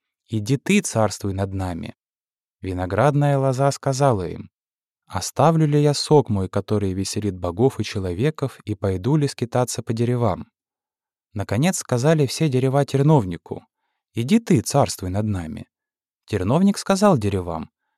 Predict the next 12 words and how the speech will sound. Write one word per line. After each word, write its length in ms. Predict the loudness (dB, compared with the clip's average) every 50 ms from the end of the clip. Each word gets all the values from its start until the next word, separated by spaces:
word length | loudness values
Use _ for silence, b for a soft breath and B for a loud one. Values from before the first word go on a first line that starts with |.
| _ _ _ _
«Если 520 | -8 -2 0 0 0 0 0 -2 -2 0
вы 260 | 0 2 0 0 0 -2
поистине 640 | -2 -2 -2 2 2 0 0 0 -2 -4 -2 -2 -4 -4
поставляете 840 | -4 -8 -6 -6 -6 -6 -4 -2 -2 -2 -2 -2 -4 -8 -8 -6
меня 300 | -6 -4 -4 -4 -6 -6
царем 400 | -8 -8 -8 -4 0 2 4 4
над 160 | 4 2 2 -2
собою, 560 | -4 -6 -6 -6 -4 -4 -4 -4 -4 -6 -12 _ _ _ _ _ _ _ _ _
то 100 | _ 0 0 0 0
идите, 400 | 0 2 0 0 0 -2 -10 -10 -10 _
покойтесь 600 | -6 -6 -2 4 4 4 4 4 2 -4 -4 -4 -6
под 140 | -6 -6